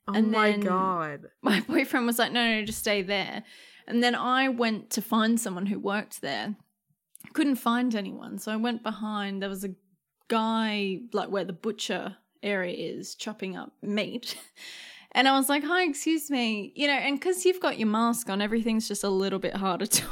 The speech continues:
Speaker 2: understand.
Speaker 1: Yeah, yeah.
Speaker 2: So I was like, "Hi, excuse me, sorry, um, it, we need to get s-, a first aid kit or some tissues or something. A man's just fallen," <laughs> you know, I was like, "A man's just slipped over on some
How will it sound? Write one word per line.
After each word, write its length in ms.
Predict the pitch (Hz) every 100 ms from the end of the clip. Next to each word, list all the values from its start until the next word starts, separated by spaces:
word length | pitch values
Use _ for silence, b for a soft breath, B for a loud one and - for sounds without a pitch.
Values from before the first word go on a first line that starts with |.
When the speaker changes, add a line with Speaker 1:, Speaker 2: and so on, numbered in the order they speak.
| - 262
Speaker 2:
understand. 840 | 247 - - - 233 - 240 254
Speaker 1:
Yeah, 340 | 156 156 156
yeah. 400 | 160 160 165 165 151
Speaker 2:
So 140 | - 311
I 20 |
was 80 | 320
like, 160 | 311
"Hi, 120 | 311
excuse 320 | 311 - 302 277
me, 160 | 254
sorry, 480 | 247 277 247 214 -
um, 560 | 226 226 226 220 190 -
it, 360 | - - 208 - - - - -
we 200 | 220 247
need 180 | 254 240
to 60 |
get 120 | 262 -
s-, 180 | - -
a 60 |
first 360 | 226 233 302 247
aid 240 | 269 247
kit 200 | - 262
or 140 | - 208
some 180 | - 208
tissues 400 | 254 226 226 220
or 60 |
something. 340 | - - 185 190
A 60 |
man's 500 | 208 208 208 220 220
just 260 | - 202 -
fallen," 520 | - 285 254 285 269
<laughs> 40 | 254
you 80 | 247
know, 140 | 220
I 40 |
was 140 | 196 208
like, 160 | 208 B B -
"A 40 |
man's 320 | 254 277 294
just 220 | 254 240
slipped 280 | - 233 233
over 280 | 214 208 202
on 300 | 190 208 202
some 240 | - 190